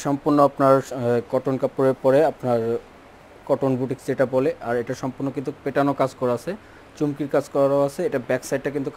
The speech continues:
আপনার আফসান প্রিন্ট, যেটা ডিজিটাল প্রিন্টের কাজ করা, এগুলো আপনার রং কষ কিছুই উঠবে না, এতটুকু গ্যারান্টি আছে, গ্যারান্টি পাবেন। আর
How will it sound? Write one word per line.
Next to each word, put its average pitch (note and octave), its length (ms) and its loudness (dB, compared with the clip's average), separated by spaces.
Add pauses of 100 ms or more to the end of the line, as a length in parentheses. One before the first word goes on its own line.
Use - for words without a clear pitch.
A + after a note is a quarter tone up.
আপনার C#3 180 -8 (100)
আফসান C3+ 240 -8 (100)
প্রিন্ট, B2+ 260 -4
যেটা C#3 160 -4 (840)
ডিজিটাল C3 340 -4 (100)
প্রিন্টের C3+ 340 -2
কাজ C3+ 180 -2
করা, C#3 160 -2
এগুলো C3 220 -4
আপনার B2+ 180 -4 (160)
রং C3 180 -2
কষ C#3 120 -8 (100)
কিছুই C#3 260 -6
উঠবে B2 180 -8
না, D3 100 -6
এতটুকু B2 320 -12
গ্যারান্টি B2+ 340 -4
আছে, D#3+ 140 -8 (180)
গ্যারান্টি B2+ 360 -4
পাবেন। C3+ 200 -4 (580)
আর A2 60 -4